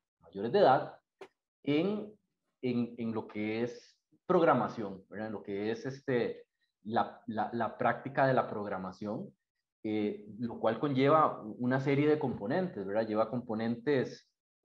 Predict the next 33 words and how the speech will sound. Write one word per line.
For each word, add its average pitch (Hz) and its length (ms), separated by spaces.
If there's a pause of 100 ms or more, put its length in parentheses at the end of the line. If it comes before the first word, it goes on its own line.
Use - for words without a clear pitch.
(100)
de-, 101 160
desde 104 320
los, 101 340
desde 101 200
los 101 160
conceptos 131 500
básicos - 580
para, 90 240
para 98 160
entender 104 540
qué 139 80
es 135 100
un 135 140
algoritmo, 131 640
qué 104 80
es - 100
un-, 131 600
una 131 280
cadena 139 320
de 147 60
instrucciones 135 720
con 104 180
las 92 140
cuales 113 260
uno 123 140
le 123 60
enseña 120 240
a 123 80
una 120 100
computadora 117 500
a 120 40
hacer 123 180
algo, 120 400